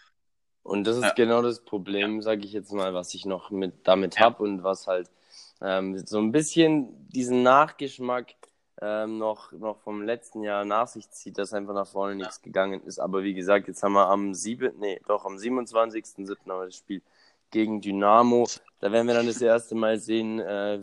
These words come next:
Speaker 1: wie das Ganze in, im Wettkampfbetrieb, im Spielbetrieb, im richtigen läuft.
Speaker 2: Ja.
Speaker 1: Und ob's dann wirklich so drastisch und schlimm ist, wie wir das jetzt gerade vermuten.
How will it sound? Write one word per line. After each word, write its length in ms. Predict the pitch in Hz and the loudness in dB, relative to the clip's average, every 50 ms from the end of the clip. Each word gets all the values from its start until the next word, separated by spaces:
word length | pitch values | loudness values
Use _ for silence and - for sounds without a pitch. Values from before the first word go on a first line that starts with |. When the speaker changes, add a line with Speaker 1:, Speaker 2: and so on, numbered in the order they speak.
| 98 | -8
Speaker 1:
wie 220 | 107 110 110 113 113 | -8 -6 -6 -6 -6
das 200 | 110 107 107 - | -6 -8 -6 0
Ganze 380 | - 107 104 107 98 107 104 | 0 2 2 2 0 0 -2
in, 420 | 95 65 82 101 101 101 101 98 - | -2 0 -2 -2 -2 -2 -2 -4 -4
im 240 | 92 98 95 90 | -4 -4 -2 2
Wettkampfbetrieb, 1160 | 95 104 107 104 - - - - 101 98 98 92 - - - - 90 - - 101 101 95 - - | 6 4 4 4 2 -6 0 2 2 2 2 0 -4 -8 -8 -8 -6 -4 0 0 0 0 0 -6
im 60 | 90 | -12
Spielbetrieb, 800 | - - - - 92 95 92 85 92 - - - 101 95 - - | -12 -10 -8 -4 -4 -4 -2 -4 -6 -6 -4 -2 -2 -2 0 0
im 200 | 87 90 90 90 | -2 -2 -2 -2
richtigen 540 | 87 - 95 92 - - - 95 87 92 90 _ _ - - - _ _ | 0 2 0 0 0 -2 -6 -4 -4 -4 -4 _ _ -20 -20 -20 _ _
läuft. 600 | - 95 104 110 117 127 139 156 151 - - - | 4 6 8 10 10 10 8 6 4 0 -12 -18
Speaker 2:
Ja. 60 | - _ _ _ _ _ _ _ _ _ | -20 _ _ _ _ _ _ _ _ _
Speaker 1:
Und 140 | - 110 117 | -8 -4 0
ob's 260 | 120 127 127 123 - | 0 0 0 0 2
dann 200 | - 131 120 120 | 2 2 2 2
wirklich 340 | 123 127 120 120 123 113 107 | 0 -2 -2 -2 -8 -8 -8
so 500 | - - - - 123 131 139 143 143 143 | -12 -10 -2 0 2 2 2 2 2 0
drastisch 640 | 135 - 123 104 113 120 120 - - 123 113 107 | -2 -2 0 2 2 2 2 0 -8 -10 -8 -8
und 140 | 117 107 104 | -8 -10 -10
schlimm 300 | - - 113 107 107 107 | -10 -8 -8 -6 -6 -6
ist, 200 | 107 101 - - _ _ _ - - - _ _ - | -8 -8 -10 -14 _ _ _ -20 -20 -20 _ _ -10
wie 220 | 101 101 104 98 | -6 -4 -2 0
wir 120 | 104 107 | 0 0
das 160 | 101 101 95 - | 0 0 -4 -6
jetzt 180 | 98 - - | -10 -10 -8
gerade 420 | - 98 95 98 98 98 98 95 90 | -2 0 2 2 2 2 -2 -4 -6
vermuten. 1000 | - - - - 95 92 92 95 101 110 123 135 127 - - 127 127 135 143 | -10 -10 -4 -2 -2 -2 -2 -2 -2 -2 -2 -2 -4 -2 0 0 0 0 -2